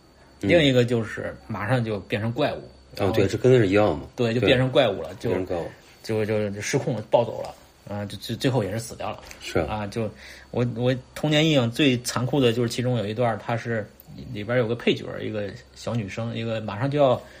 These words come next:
Speaker 2: 结婚的一个，呃，小媳妇儿。
Speaker 1: 嗯。
Speaker 2: 啊，就特别好的一个未来，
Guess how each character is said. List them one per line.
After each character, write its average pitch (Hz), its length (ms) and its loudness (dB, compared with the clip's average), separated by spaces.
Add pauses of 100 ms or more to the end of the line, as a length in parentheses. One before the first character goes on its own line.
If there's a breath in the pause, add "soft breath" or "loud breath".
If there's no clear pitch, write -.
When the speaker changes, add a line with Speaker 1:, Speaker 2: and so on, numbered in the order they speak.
(580 loud breath)
Speaker 2:
结 139 160 2
婚 160 240 0
的 113 220 4
一 107 100 -6
个， 104 500 -4 (200)
呃， - 80 -16 (240)
小 - 400 -8
媳 123 160 -6
妇 123 100 -2
儿。 - 80 -4 (240)
Speaker 1:
嗯。 95 340 0
Speaker 2:
啊， 101 160 -6
就 98 200 -8 (140)
特 - 140 -6
别 95 280 -4 (100)
好 95 260 -4
的 101 120 -6
一 101 120 -8
个 95 240 -8 (280)
未 110 140 0
来， - 220 -6